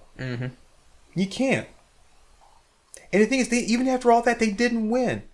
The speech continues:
Speaker 2: They're still the underdogs. In the
Speaker 1: Mm-hmm.
Speaker 2: future, they're still the underdog. Now they're fighting, like I said, a different menace, this kind of fascist menace, right? You didn't win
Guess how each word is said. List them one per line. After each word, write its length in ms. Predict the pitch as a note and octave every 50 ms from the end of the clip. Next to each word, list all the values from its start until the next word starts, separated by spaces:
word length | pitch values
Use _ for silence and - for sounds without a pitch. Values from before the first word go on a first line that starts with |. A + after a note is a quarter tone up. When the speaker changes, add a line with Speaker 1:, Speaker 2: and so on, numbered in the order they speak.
| - - - - - - D#3
Speaker 2:
They're 200 | D#3 B3 C4 B3+
still 180 | - - C4+
the 140 | B3+ B3 A3+
underdogs. 640 | B3 C4 B3 B3+ B3 - G#3 F3 C#3 A2 G2+ - -
In 120 | F#3+ G#3+ A#3
the 60 | A#3
Speaker 1:
Mm-hmm. 80 | -
Speaker 2:
future, 180 | - C4+ C#4 C#4+ B3
they're 60 | B3
still 160 | A#3+ - C4+ A#3
the 100 | A#3+ B3+
underdog. 320 | B3+ B3 A#3+ G#3 F#3 -
Now 80 | A#3+ B3+
they're 100 | B3+ A3+
fighting, 320 | A#3 - A3+ G#3+ G#3+ G#3+ G3+
like 60 | F#3+
I 20 |
said, 180 | F3+ - G3 E3+
a 40 | D#3
different 360 | B2+ F3 G3+ G3+ A#3 D#3+ C#3
menace, 380 | C3+ C3 C3 D3+ F3+ - - - - - - -
this 140 | E3 E3 -
kind 160 | - F#3+ F3
of 120 | D#3+ -
fascist 480 | - - E3 F3+ G#3+ G#3 - E3 - -
menace, 480 | C3+ C3 B2+ C#3 F3 F3+ - - - - - - - _ _ _
right? 220 | - B2 A#2+ - - - -
You 140 | F#3+ A3+ F#3
didn't 380 | E3 A#3+ B3+ B3+ A#3 A3 G#3 G3+
win 420 | A#3 C4 C4 A3 - G#3 F#3+